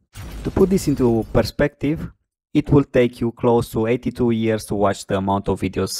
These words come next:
uploaded to YouTube in only one hour. That's a lifetime of watching YouTube videos. And while these numbers are staggering, it's nothing compared to the watch time on YouTube.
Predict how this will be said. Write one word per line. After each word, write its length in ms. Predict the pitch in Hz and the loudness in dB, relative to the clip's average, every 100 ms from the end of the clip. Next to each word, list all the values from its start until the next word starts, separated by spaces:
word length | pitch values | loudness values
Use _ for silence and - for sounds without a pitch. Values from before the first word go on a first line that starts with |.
| 95 | -4
uploaded 400 | - 92 92 95 | 0 -2 -2 -4
to 200 | 90 90 | -4 -4
YouTube 320 | - 98 90 - | -2 -4 -4 -6
in 260 | 101 95 95 | -2 -2 -2
only 280 | 104 107 104 | 2 4 2
one 240 | 95 92 92 | 0 -2 -2
hour. 340 | 90 - - _ _ _ _ | -4 -6 -10 _ _ _ _
That's 200 | - 104 | -12 -2
a 40 | 107 | 2
lifetime 480 | 113 127 - 139 | 4 2 0 -2
of 220 | 135 107 117 | 0 -2 0
watching 300 | 117 - 107 | 0 0 -2
YouTube 280 | 107 104 | 0 0
videos. 540 | 98 98 92 - - - _ _ _ _ _ _ _ | 0 -2 -2 -4 -8 -18 _ _ _ _ _ _ _
And 220 | 104 104 107 | -6 -2 4
while 280 | 151 185 | 6 6
these 160 | 143 123 | 4 2
numbers 400 | 117 113 107 - | 0 0 -2 -2
are 80 | 101 | -6
staggering, 680 | - 165 156 117 95 90 - _ _ _ _ _ _ _ _ _ - | 0 2 2 2 -2 -10 -18 _ _ _ _ _ _ _ _ _ 0
it's 240 | 208 - | 2 4
nothing 340 | 147 117 123 | 4 4 2
compared 380 | 120 117 - 107 | 0 0 2 0
to 60 | - | 0
the 120 | 104 | -2
watch 320 | 101 135 - | 2 2 2
time 260 | - 131 127 - | 0 0 -2 -4
on 140 | 117 | -2
YouTube. 360 | 107 - - | -2 -6 -10